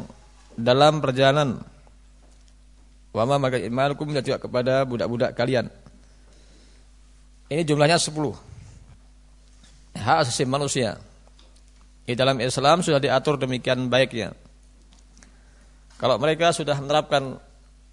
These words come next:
dalam hak asasi manusia tersebut, tentu kebaikan terjadi di mana-mana, tidak perlu dibentuk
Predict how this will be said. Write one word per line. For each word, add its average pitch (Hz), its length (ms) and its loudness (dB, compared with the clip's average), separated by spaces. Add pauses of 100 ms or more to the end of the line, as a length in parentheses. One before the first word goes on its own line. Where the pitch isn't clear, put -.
(1400)
dalam 131 340 2
hak 147 300 2
asasi 147 160 -4
manusia 147 240 -2
tersebut, 135 420 -4 (1300)
tentu 156 320 2
kebaikan 151 480 4
terjadi 135 560 -2 (960)
di 139 240 0
mana-mana, 123 400 2
tidak 120 320 0
perlu 156 160 0
dibentuk 127 800 -4